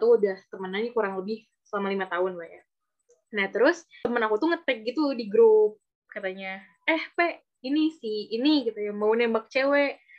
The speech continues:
Kasih wejangan dong." Terus aku tuh kayak, "Hah?" Aku, aku sedih dong, kayak padahal aku tuh suka gitu sama dia. Aku, aku, aku punya perasaan buat dia. Dan kayak ngedenger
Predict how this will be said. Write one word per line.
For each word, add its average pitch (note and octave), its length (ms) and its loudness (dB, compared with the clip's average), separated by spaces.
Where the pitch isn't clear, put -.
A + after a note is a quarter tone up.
Kasih C4+ 280 0
wejangan B3+ 440 2
dong." F4+ 320 4
Terus E4 160 -6
aku E4 160 -6
tuh G#4 80 -6
kayak, A#3+ 240 -4
"Hah?" F#4+ 160 2
Aku, C4+ 100 0
aku C4+ 160 -2
sedih C#4+ 260 4
dong, C4+ 220 6
kayak B3 320 2
padahal A#3+ 260 2
aku D4 140 -6
tuh - 180 -10
suka C4 360 0
gitu A#3 120 0
sama G#3+ 160 0
dia. G#3 380 -2
Aku, A#3 160 -4
aku, C#4 160 2
aku C4 220 0
punya B3+ 180 -4
perasaan G#3 720 -2
buat F#3 160 -8
dia. G3 240 -4
Dan G#3+ 80 2
kayak A3+ 260 2
ngedenger A#3 460 2